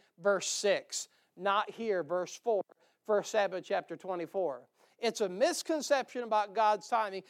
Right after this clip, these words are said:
In Christianity, we have a tendency to want to go so fast that we can't get the thing done the way God wants it to do.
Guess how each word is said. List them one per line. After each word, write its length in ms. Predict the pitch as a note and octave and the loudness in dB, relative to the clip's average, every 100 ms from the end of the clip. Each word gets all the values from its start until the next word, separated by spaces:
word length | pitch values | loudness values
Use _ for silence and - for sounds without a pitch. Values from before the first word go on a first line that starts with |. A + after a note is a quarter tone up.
| - - | -18 -8
In 120 | A3 | -8
Christianity, 800 | - D4+ C#4+ - C4+ A#3+ A#3+ B3 - - | 0 0 2 -2 -2 0 0 -2 -6 2
we 100 | C#4 | 4
have 140 | D4 | 6
a 80 | C4 | 4
tendency 640 | - C#4 C4 - C4 B3 - - | -2 -2 -2 -4 -6 -6 -10 -4
to 100 | B3 | 2
want 280 | B3 B3 A#3 | 6 6 4
to 40 | |
go 220 | F#3 A3 G3+ | 4 4 4
so 480 | - - C4+ E4 | 2 2 10 10
fast 800 | E4+ E4 D4+ G3+ D#3+ G#3 - - - _ _ _ _ - | 10 6 8 6 2 -4 -6 -10 -16 _ _ _ _ -2
that 160 | - | -2
we 100 | G3+ F#3+ | 0 -2
can't 280 | A#3+ A#3+ | -2 -2
get 180 | A#3 A#3 | -2 -6
the 60 | G#3 | -2
thing 280 | A#3 A3+ G#3 | -2 0 2
done 200 | G#3 G3+ | 2 2
the 80 | |
way 160 | G3 G3 | -2 -2
God 260 | F#3 G3 F3+ | 2 2 2
wants 280 | G3 F#3+ | -2 -4
it 60 | F3 | -10
to 100 | D3+ | -16
do. 160 | C#3+ | -16